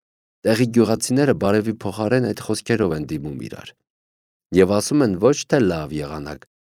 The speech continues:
այլ հենց հոյակապ եղանակ։ Այդ յուրահատուկ ողջույնից սիրտս անսպասելի խաղաղվեց։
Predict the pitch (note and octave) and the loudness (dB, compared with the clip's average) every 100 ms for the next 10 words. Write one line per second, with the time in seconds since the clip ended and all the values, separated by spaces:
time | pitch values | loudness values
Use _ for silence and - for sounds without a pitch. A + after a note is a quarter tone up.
0 | - G#2+ A2+ C3 B2+ G2 G#2+ B2 B2+ C3 | -2 0 2 0 -2 0 4 4 0 -4
1 | G#2 - D2+ - - - - - _ _ | -6 -8 -10 -10 -14 -18 -20 -20 _ _
2 | _ _ _ _ _ F#2 G#2+ - F#2+ F2+ | _ _ _ _ _ 0 2 2 2 2
3 | E2+ E2+ B2+ A2+ F2+ E2 - F2 A2+ C#3 | 0 -2 0 0 0 -4 -2 0 0 0
4 | - G#2+ A#2 G#2+ - - G2 - - E2+ | -2 -4 -2 -4 -6 -6 -4 -4 -8 -6
5 | E2+ D#2 F#2 - D#2+ D#2+ D#2 - - - | -4 -4 -6 -6 -12 -14 -18 -18 -18 -16
6 | - | -18